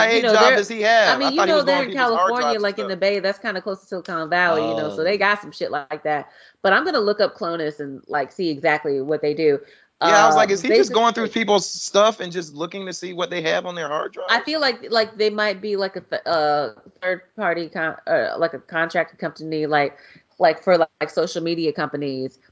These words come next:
Speaker 1: Like, if people post things, like, that they are the people that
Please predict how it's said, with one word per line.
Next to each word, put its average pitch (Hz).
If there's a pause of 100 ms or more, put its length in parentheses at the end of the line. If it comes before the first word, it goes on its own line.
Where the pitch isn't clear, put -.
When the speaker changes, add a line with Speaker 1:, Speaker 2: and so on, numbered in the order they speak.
(160)
Speaker 1:
Like, 147
if 147
people 180
post 180
things, 143 (360)
like, 160
that -
they 185
are 190
the 165
people 165
that 151